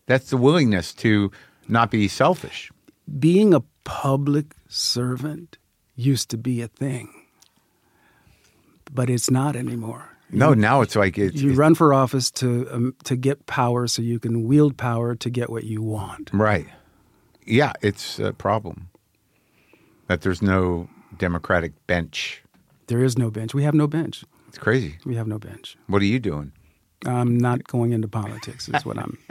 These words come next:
Speaker 2: I'm not doing.
Speaker 1: <laughs>
Speaker 2: I'm not doing that.
Speaker 1: Keep teaching the kids.
Speaker 2: I f-, feel like I found, you know, I, I, I found my place.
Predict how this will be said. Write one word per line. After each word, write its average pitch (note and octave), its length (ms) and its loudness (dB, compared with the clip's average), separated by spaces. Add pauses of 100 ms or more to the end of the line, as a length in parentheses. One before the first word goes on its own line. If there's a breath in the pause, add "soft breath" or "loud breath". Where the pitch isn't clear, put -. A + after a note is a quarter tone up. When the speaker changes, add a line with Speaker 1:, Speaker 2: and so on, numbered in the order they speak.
(120)
Speaker 2:
I'm G#2 120 -4
not A2+ 280 -2 (120)
doing. A2 320 -6 (480)
Speaker 1:
<laughs> - 480 -8
Speaker 2:
I'm A#2 160 -6
not A#2+ 300 -6
doing G#2 340 -8
that. G2+ 180 -8
Speaker 1:
Keep D3+ 180 2
teaching D3 300 4
the A#2+ 80 4
kids. B2 340 4 (320 loud breath)
Speaker 2:
I E4 320 -8
f-, G#3+ 60 -12 (280)
feel C#4+ 180 -2
like A#3+ 140 -6
I A#3+ 120 0
found, G3+ 580 2
you F3 100 2
know, D#3+ 180 6
I, D#3 120 4 (140)
I, D#3 120 0 (160)
I D3 160 -2
found B2 260 -2
my G2+ 120 -4
place. - 520 -10